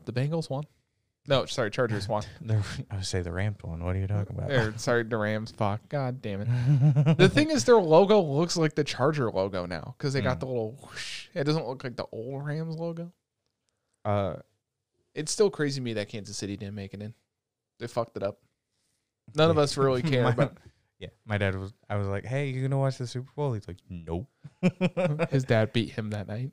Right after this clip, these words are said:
Speaker 1: <laughs>
Speaker 2: No. Uh, we were talking about Olympic medalists. How old do you think is the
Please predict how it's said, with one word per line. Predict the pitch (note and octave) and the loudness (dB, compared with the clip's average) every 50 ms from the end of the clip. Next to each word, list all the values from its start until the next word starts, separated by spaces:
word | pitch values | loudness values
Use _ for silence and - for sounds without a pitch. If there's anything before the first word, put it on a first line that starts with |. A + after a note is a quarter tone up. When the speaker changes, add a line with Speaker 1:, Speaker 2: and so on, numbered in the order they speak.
| C3 B2 | -8 -6
Speaker 1:
<laughs> | B2+ | -4
Speaker 2:
No. | C#3+ C#3 - - - F#2+ - _ - - - - - _ _ _ _ _ - | -4 -4 -6 -8 -12 -16 -16 _ -20 -20 -20 -20 -20 _ _ _ _ _ 0
Uh, | G2+ G#2+ A2 A2 A2 G2+ - - _ _ _ _ _ _ _ _ _ _ _ _ _ _ _ - | 2 4 6 6 4 4 2 -2 _ _ _ _ _ _ _ _ _ _ _ _ _ _ _ -2
we | C#3 C3+ C#3+ D3+ | 2 4 4 4
were | D#3 | 4
talking | D#3 D#3+ C#3+ B2+ B2 B2 | 4 4 2 2 2 2
about | A2+ G#2+ G#2 G2+ G2+ - - _ _ _ _ _ _ - | 2 2 2 2 0 -2 -6 _ _ _ _ _ _ -6
Olympic | A2 A2 G#2 G2+ G2+ G#2+ G2+ - | -4 -2 -2 -2 -4 -6 -6 -4
medalists. | G2 F#2+ F#2+ G2 G2 A2 B2+ - - - _ _ _ _ | -4 -6 -6 -6 -6 -8 -8 -10 -12 -18 _ _ _ _
How | - - - C#3 D3+ F3+ D#3+ - - | -10 -4 0 0 2 2 0 -2 -2
old | - B2 A#2+ A#2+ A#2+ A2+ A2 | -2 -2 -2 -2 -4 -6 -6
do | G#2+ A2+ | -4 -2
you | G#2+ G#2+ G#2+ G2+ | 0 0 0 0
think | G2 - A2 G#2 G2+ G2 F#2+ F#2 F#2 F#2 - - - - | -2 -2 -2 -2 0 -2 -2 -4 -6 -8 -12 -16 -18 -10
is | - G2+ G2+ F#2+ G2 G2 | -6 -4 -4 -4 -4 -6
the | G2+ G2 G2 F#2+ F#2+ F#2 F#2 F2 F2 F#2 | -6 -4 -4 -4 -6 -6 -8 -8 -10 -10